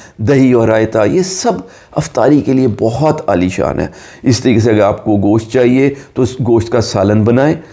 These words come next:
या फिर गोश्त मतलब चिकन वगैरह आप otherwise भी बना सकते हैं। और जैसे मैंने अर्ज़ किया, कोशिश करें कि इसको फ्राई ना करें या ब्रोस्ट ना करें, ब्रोस्ट भी डीप फ्राइंग होती है, बल्कि उसकी बजाय कोशिश कीजिए कि नई नई डिशेज सीखें। गोश्त जो है ना मुख्तलिफ किस्म का,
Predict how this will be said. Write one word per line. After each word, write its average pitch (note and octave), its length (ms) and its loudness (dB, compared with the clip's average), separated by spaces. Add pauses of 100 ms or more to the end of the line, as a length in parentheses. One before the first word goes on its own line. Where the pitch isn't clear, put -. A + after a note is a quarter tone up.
(240)
या D3 340 2 (420)
फिर E3 200 2
गोश्त A#2+ 340 2
मतलब A2 260 0
चिकन G#2+ 320 -2
वगैरह F#2+ 280 0
आप G2+ 200 0
otherwise G#2 540 2
भी C#3+ 80 0
बना A2 280 0
सकते A#2+ 240 0
हैं। D3 60 2
और C#3 60 0
जैसे C3+ 180 0
मैंने B2+ 140 2
अर्ज़ A2+ 220 2
किया, F#3 220 0 (340)
कोशिश A3+ 280 0
करें F#3 280 0
कि E3+ 140 0
इसको F3 400 0 (280)
फ्राई F#3+ 460 0
ना G#2 160 0
करें D2+ 320 -4 (300)
या D3+ 100 0
ब्रोस्ट D3 460 2
ना A#2 100 2
करें, G2 220 0 (100)
ब्रोस्ट F#3 280 2
भी E3+ 80 0
डीप A#2+ 180 0
फ्राइंग G2+ 340 -2
होती F#2 280 -2
है, F#2+ 60 0
बल्कि C#3+ 240 -2
उसकी D#3 140 -4
बजाय D#3 320 0 (300)
कोशिश E3 280 2
कीजिए C3+ 340 2
कि D#3 100 0
नई D3 220 2
नई C3 160 2
डिशेज A2+ 300 0
सीखें। A2+ 440 -2
गोश्त A#2 360 2
जो A2+ 100 2
है A2 80 2
ना A2 60 2
मुख्तलिफ G#2 280 -2
किस्म G#2 260 -2
का, D#3 240 0